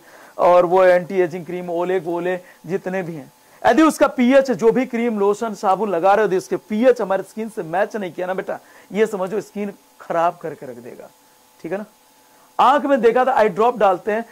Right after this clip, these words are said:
यदि उसका भी पीएच हमारे eyes के जो भी अंदर जो liquid या द्रव निकल रहा है, जिससे पलकें आराम से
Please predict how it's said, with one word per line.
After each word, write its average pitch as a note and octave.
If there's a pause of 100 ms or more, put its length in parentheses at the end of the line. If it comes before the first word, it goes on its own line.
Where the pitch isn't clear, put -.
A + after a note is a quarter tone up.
(140)
यदि G3+
उसका G#3
भी A#3+
पीएच G#3+
हमारे F#3+
eyes G3+
के A3
जो F3+
भी G3 (160)
अंदर F#3 (300)
जो G3
liquid A3+
या A#3+
द्रव G3
निकल G#3
रहा G#3
है, G3
जिससे F#3
पलकें G3
आराम G3
से G3+